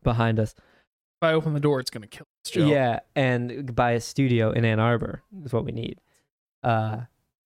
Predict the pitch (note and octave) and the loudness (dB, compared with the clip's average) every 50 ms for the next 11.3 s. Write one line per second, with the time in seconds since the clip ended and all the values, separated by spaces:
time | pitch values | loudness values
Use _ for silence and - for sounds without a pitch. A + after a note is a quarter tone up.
0 | _ _ _ _ _ _ _ _ _ _ _ _ _ _ _ _ _ _ _ _ | _ _ _ _ _ _ _ _ _ _ _ _ _ _ _ _ _ _ _ _
1 | _ _ _ _ _ - A#2 A2+ G#2+ - - - - C3+ A#2+ - A2 - - B2 | _ _ _ _ _ -2 -2 -2 -2 -4 -6 -8 -10 -8 -8 -8 -12 -14 -14 -18
2 | - - _ - - C#3+ B2+ - C3 B2+ A#2 A2 G#2+ - - - - - - - | -20 -20 _ -2 -2 -2 -2 0 -4 -4 -4 -6 -8 -12 -14 -16 -16 -16 -14 -14
3 | - - - - - - - - - - _ _ _ _ _ _ _ _ _ _ | -14 -14 -14 -18 -20 -20 -20 -20 -20 -20 _ _ _ _ _ _ _ _ _ _
4 | _ _ _ _ _ _ _ _ _ _ _ _ _ _ _ _ _ - G3+ G#3+ | _ _ _ _ _ _ _ _ _ _ _ _ _ _ _ _ _ -2 -2 0
5 | G#3 - A3+ A3 G#3+ G#3 _ _ - G3 G3+ G3 - - F#3+ _ _ _ _ _ | 0 -2 -6 -6 -6 -8 _ _ -2 -2 -2 -2 -4 -14 -16 _ _ _ _ _
6 | _ _ _ _ _ _ _ _ _ _ _ _ - F3+ F#3+ G#3 - G#3+ F#3+ F3 | _ _ _ _ _ _ _ _ _ _ _ _ 0 0 0 2 2 0 0 2
7 | F#3 G3 F#3 E3+ E3 E3+ F3+ F#3+ F#3 E3 C#3 A2+ - - D3 C#3+ C#3+ C#3+ C#3 C#3 | 2 2 2 2 2 2 2 2 2 2 0 -2 -4 -6 -6 -4 -2 -2 -2 0
8 | - C#3+ C3+ C3 B2+ A#2+ B2+ - - C#3 C#3+ - C3+ B2+ B2 A#2+ B2 _ _ _ | 0 -2 0 0 -2 -2 -2 -4 -4 -4 -4 -4 -6 -8 -8 -12 -18 _ _ _
9 | _ _ - - D#3+ D3 C3+ B2+ A#2+ A#2+ B2 B2 B2 A#2+ A#2+ A#2 B2+ B2+ C3+ C3 | _ _ -2 0 2 2 4 2 2 2 2 2 2 2 0 0 -2 -4 -4 -8
10 | C3 A#2+ A#2+ A#2 - _ _ _ _ _ _ _ - D#3+ D3+ D3 C#3+ C#3 C3+ C3 | -8 -10 -10 -14 -16 _ _ _ _ _ _ _ -2 0 0 2 2 2 0 0
11 | B2+ B2 B2 B2 C3 | -2 -2 -6 -8 -10